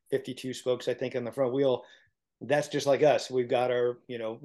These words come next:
say, our strength, and then we got our, you know, upper body strength and core strength and legs and dirt bikes and skills, and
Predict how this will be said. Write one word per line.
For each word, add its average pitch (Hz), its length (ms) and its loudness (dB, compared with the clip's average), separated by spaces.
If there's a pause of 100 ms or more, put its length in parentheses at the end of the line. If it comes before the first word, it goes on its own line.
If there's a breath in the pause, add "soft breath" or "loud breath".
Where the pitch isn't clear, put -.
say, 123 440 0
our - 180 -8
strength, 123 500 -2
and 120 120 -2
then 123 140 -4
we 123 80 -2
got 123 160 2
our, 117 160 -2
you 135 160 -8
know, 120 240 -8 (100)
upper 147 200 -2
body 120 200 -2
strength 120 320 -8
and 131 100 -10
core 143 220 -2
strength 113 360 -6
and 117 120 -6
legs 127 380 -2
and 113 120 -12 (340 loud breath)
dirt 165 160 6
bikes 127 260 4
and 131 100 -6
skills, 139 480 4
and 120 240 -4